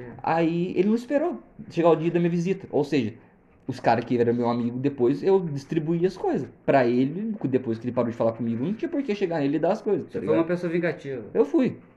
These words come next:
Speaker 1: N-, não, na verdade não fui. Ele só parou de falar comigo, não tinha como eu chegar nele e falar assim, "Ô, você não gosta de mim, não quer falar comigo, toma esse, esse pé de moleque aqui, que é uma raridade aqui dentro", tá ligado? Eu não ia fazer isso.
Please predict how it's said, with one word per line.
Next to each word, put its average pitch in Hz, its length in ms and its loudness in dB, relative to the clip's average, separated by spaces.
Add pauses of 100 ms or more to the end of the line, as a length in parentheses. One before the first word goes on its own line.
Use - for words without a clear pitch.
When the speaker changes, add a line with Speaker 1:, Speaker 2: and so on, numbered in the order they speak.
(300)
Speaker 1:
N-, 247 180 -4
não, 254 240 0
na 247 60 0
verdade 247 260 0
não 349 100 -4
fui. 254 280 -2
Ele 175 100 0
só 247 140 -4
parou 294 180 0
de 277 80 -2
falar 269 140 0
comigo, 269 260 -2
não 156 60 -6
tinha 208 100 -6
como 214 160 -2
eu 220 60 0
chegar 202 260 -2
nele 180 160 0
e - 20 -16
falar 190 140 -10
assim, 185 100 -2
"Ô, - 40 -10 (160)
você - 240 0
não 143 140 0
gosta 131 280 4
de 131 80 -2
mim, 135 160 -2
não 151 80 0
quer 127 180 -4
falar 117 180 0
comigo, 120 360 -6 (100)
toma 135 280 6
esse, 127 200 -2 (380)
esse 120 220 -6
pé 117 160 4
de 123 100 0
moleque 120 440 4
aqui, 110 220 -4 (160)
que 180 80 4
é 123 40 4
uma 123 100 4
raridade 117 580 4
aqui 113 140 -2
dentro", 107 340 -2
tá - 80 -6
ligado? 117 220 0
Eu 127 60 -4
não 175 80 -4
ia 208 60 -2
fazer 123 200 0
isso. 107 240 -2